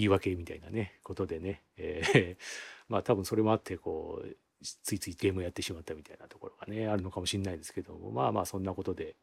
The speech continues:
えー、楽しい一年だったんじゃないかなというところですけど、えー、次回はですね、あのー、まあ、ポッドキャスト編といいますか、二千二十二年を振り返るポッドキャスト編的なね、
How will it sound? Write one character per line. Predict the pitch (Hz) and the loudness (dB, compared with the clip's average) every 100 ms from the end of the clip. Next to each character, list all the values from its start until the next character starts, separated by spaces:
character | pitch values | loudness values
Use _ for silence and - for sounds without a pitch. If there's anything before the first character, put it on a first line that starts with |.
| - | -14
え | 90 82 80 80 80 80 - _ _ - | -12 -10 -10 -10 -10 -14 -18 _ _ -10
ー、 | |
楽 | 95 90 | -6 -4
し | 98 | -4
い | |
一 | 82 107 | -4 -4
年 | 95 | 2
だ | 113 | 2
っ | |
た | - | 2
ん | 82 | -6
じ | |
ゃ | 87 | -2
な | 135 | 0
い | 131 | 0
か | |
な | 82 | -4
と | 82 - | -8 -10
い | 82 80 | -10 -14
う | 80 | -6
と | 107 | 2
こ | 113 | 4
ろ | 120 | 4
で | 104 | 2
す | - | 0
け | |
ど、 | 82 87 - - - - - - | -8 -8 -12 -10 -10 -12 -14 -2
え | 107 | 0
ー、 | |
次 | 95 208 | 6 10
回 | 233 120 | 12 10
は | 90 | 8
で | - | -2
す | - | -8
ね、 | 90 87 - _ - | -8 -8 -12 _ -2
あ | 107 | 2
の | 107 104 101 98 98 - - | 2 2 2 2 0 -4 -10
ー、 | - _ _ _ _ _ | -14 _ _ _ _ _
ま | 143 113 | 0 0
あ、 | - - | 0 0
ポ | 120 | 0
ッ | - | 4
ド | 214 | 10
キ | 202 | 10
ャ | |
ス | - | 10
ト | 143 | 8
編 | 147 | 12
と | 135 | 10
い | |
い | |
ま | 117 | 10
す | - | 4
か、 | 87 95 98 - | -6 -6 -8 -2
二 | 107 | 4
千 | 135 143 | 6 8
二 | 113 | 8
十 | 123 107 | 8 8
二 | 107 | 8
年 | 113 82 | 8 4
を | |
振 | 78 | 0
り | 101 | 2
返 | - 90 | 2 0
る | 85 | -2
ポ | - | -6
ッ | 95 | 0
ド | 131 | 6
キ | 139 | 6
ャ | |
ス | 113 | 6
ト | 107 | 4
編 | 101 98 | 4 2
的 | 95 90 | 0 -4
な | 87 | -4
ね、 | 98 | -6